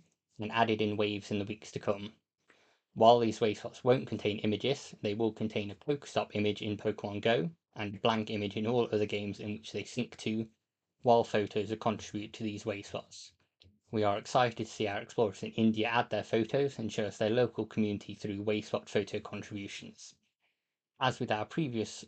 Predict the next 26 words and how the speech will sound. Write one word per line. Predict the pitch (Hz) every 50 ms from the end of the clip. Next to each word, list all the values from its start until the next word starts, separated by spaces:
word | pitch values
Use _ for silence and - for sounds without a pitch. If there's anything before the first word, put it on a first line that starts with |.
| _
Wayspot | 117 110 104 101 - - - 110 110 - - - - - _ _ _
editions, | - 110 123 120 - - 156 175 - - - - _ - - _ _ _ _ _ _ _ _ _ _ _ _ _ _ _ _ _ _ _ _ -
we | 113 107 104 101
took | - - 120 - - - _ _
your | - 113 113 110 107 107
feedback | - - 147 120 - - 117 104 - -
about | 113 104 107 -
quality | - - 139 127 120 110 - - 107 104
into | 110 113 110
consideration | - - - - 110 98 104 107 104 104 - - 113 117 120 127 _ _ _ _ _ _ _ _
and | 113 107 110
audited | - 127 127 120 113 - - 110 107 101
these | - 107 104 -
Wayspots | 113 110 101 101 101 - - 113 110 - - - -
to | - 110
ensure | 104 104 - - 120 110 107
they | 107 101
meet | 104 107 110 -
our | 117 107 104
criteria. | - - - 107 95 - - 107 107 110 - - - 117 - _ _ _ _ _ _ _ _ _ _ _ _ _ _ -
If | - -
you | 110
come | 107 - - 110
across | 104 104 - 190 165 139 - - 123
a |
Wayspot | 110 110 104 104 - - - 107 107 -